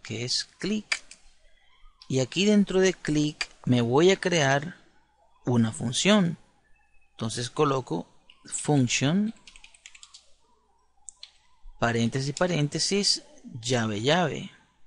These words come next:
Aquí entonces voy a darle un espacio para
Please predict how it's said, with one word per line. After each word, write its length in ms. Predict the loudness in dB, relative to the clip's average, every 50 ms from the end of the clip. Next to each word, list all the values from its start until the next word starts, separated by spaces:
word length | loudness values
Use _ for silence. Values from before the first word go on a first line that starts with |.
| -20 _ -20 -20 _ _ -20 -20 _ _ _ _ _ _ -20 4 _
Aquí 240 | 6 6 8 6 2
entonces 880 | 2 4 4 2 4 4 2 2 2 0 0 0 0 -2 -2 -4 -6 -12 _ _ _ -20 _ -8 -6
voy 380 | -4 0 2 2 4 4 4 4
a 440 | 4 6 6 4 2 2 -2 -4 -4 -4
darle 600 | 0 2 2 2 2 0 -2 -2 -2 -2 -4 -10 -16 -20 -20 _ -20 -20 _ _ _ _ _ _ _ _ -20 -20 _ -20 -20 _ _ _ _ _ _ _ _ -14
un 200 | -4 0 2 2
espacio 680 | 2 2 2 4 4 4 4 2 -2 -2 -4 -4 -6 -8 -12 _ _ _ -20 -20 -20 -20 -20 _ _ -20 _ -20 _ _ _ _ _ _ _ -20 -20 -8 -4
para 580 | -4 -4 -2 -2 -4 -4 -4 -4 -6 -6 -8